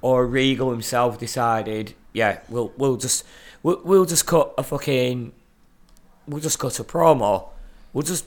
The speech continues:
we'll just do a video package, like a vignette or what have you."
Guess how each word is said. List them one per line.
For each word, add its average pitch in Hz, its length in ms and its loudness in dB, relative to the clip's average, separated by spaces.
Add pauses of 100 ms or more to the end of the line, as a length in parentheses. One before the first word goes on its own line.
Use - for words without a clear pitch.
we'll 147 140 2
just 151 240 -4
do 135 280 2
a 123 80 0
video 131 340 0
package, 98 520 -6
like 98 200 -4
a 113 60 -6
vignette 117 580 -4
or - 60 -10
what 98 120 -6
have 117 160 -6
you." 87 140 -10